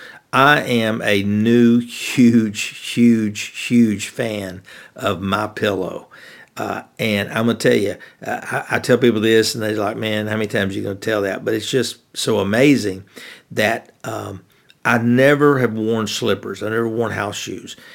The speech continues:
And Brian, who's one of our owners here of the podcast, uh, company, uh, said, "Hey, man, look, you, you need to get, I,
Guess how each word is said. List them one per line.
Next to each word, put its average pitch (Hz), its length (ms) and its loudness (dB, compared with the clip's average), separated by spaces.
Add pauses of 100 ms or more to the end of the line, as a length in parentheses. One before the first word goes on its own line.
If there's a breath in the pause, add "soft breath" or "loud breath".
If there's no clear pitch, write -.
(220 loud breath)
And 110 380 -2
Brian, 131 420 4
who's 113 200 0
one 117 180 2
of 113 120 4
our 113 360 0
owners 127 460 2
here 113 180 2
of 104 100 2
the 117 80 -4
podcast, 117 800 -2 (440 loud breath)
uh, 110 220 -6
company, 107 640 -2 (420 loud breath)
uh, 110 260 -4 (340)
said, 120 380 -2
"Hey, 120 220 2
man, 104 320 0
look, 113 420 0
you, 113 120 -2
you 117 220 -2
need 117 180 0
to 101 80 -2
get, 117 220 -6
I, 120 140 -6